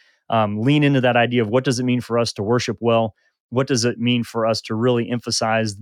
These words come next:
the value of the growth that only happens when we work together and collectively in community? And then how do we take our personal relationship and experience with Christ and feed that back into something that's good to share for the growth of others around us? Um,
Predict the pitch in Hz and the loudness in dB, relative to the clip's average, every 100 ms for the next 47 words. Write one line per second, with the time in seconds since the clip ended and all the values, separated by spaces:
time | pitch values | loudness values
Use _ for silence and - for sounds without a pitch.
0 | - 110 98 113 113 120 120 110 98 101 | -14 -12 -6 -2 0 0 0 -4 -6 -10
1 | 104 117 117 - 123 117 110 113 113 117 | -2 0 0 -4 -4 -2 0 -2 -2 -4
2 | 98 107 104 101 - 104 123 113 - _ | -4 -4 -4 -6 -10 -2 -2 -2 -14 _
3 | - 110 113 113 107 - 113 107 110 110 | -8 -2 0 -2 -6 -6 -8 -6 -6 -6
4 | 104 - 117 113 113 110 _ _ _ - | -6 -4 -2 -2 -2 -6 _ _ _ -4
5 | 113 110 110 120 120 117 107 110 107 101 | -2 -2 0 0 0 0 -2 -4 -4 -2
6 | 131 123 120 110 110 107 - 113 104 107 | -2 -2 -4 -4 -2 -4 -6 -10 -8 -10
7 | 98 - 110 98 101 110 104 98 _ _ | -10 -8 -6 -6 -8 -6 -6 -8 _ _
8 | - 107 98 127 127 113 113 110 110 - | -12 -10 -6 -2 0 0 0 0 -2 -2
9 | 110 101 107 101 117 110 107 104 - - | -8 -6 -6 -6 -6 -6 -6 -4 -6 -6
10 | 104 120 101 101 - 113 104 98 _ _ | -2 -2 -4 -8 -4 -2 -2 -4 _ _
11 | - 110 98 110 107 101 107 104 101 92 | -12 -10 -4 -2 -2 -2 -4 -2 -4 -6
12 | 107 107 101 95 - _ _ _ 101 95 | -6 -4 -4 -6 -6 _ _ _ -6 -6
13 | 95 | -6